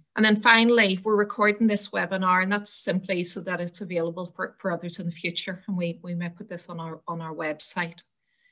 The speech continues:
So without any further ado, I'll hand over to Roger Henderson, Network Asset Director. Thank you.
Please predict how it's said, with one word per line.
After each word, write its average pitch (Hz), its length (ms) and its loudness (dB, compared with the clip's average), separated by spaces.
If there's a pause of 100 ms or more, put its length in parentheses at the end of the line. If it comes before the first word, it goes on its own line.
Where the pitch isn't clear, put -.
(360)
So 196 360 4
without 190 680 0
any 175 240 -2
further 180 380 2
ado, 208 320 4
I'll 190 100 2
hand 180 240 0
over 175 200 -8
to - 120 -12
Roger 180 300 -6
Henderson, 196 840 0
Network 180 380 -4
Asset 170 420 -2
Director. 151 480 -8 (720)
Thank 180 200 -6
you. 165 180 -6